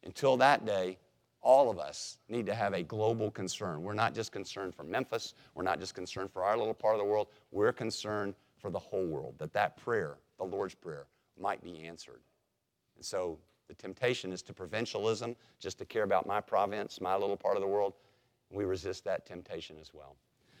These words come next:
The end of the whole matter is the supremacy of knowing God.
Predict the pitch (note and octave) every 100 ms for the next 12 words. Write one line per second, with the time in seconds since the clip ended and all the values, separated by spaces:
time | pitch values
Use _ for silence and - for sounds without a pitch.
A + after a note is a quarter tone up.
0 | _ _ _ - E2+ D3+ D#3 B2 C3 C3
1 | A2 A#2 A2 D#2+ D2 D2 E2+ - _ _
2 | _ _ _ _ _ - - - - A2+
3 | G2+ D2+ D#2 C#2+ _ - F#2+ F2+ F#2 F#2
4 | F2 D#2 B1+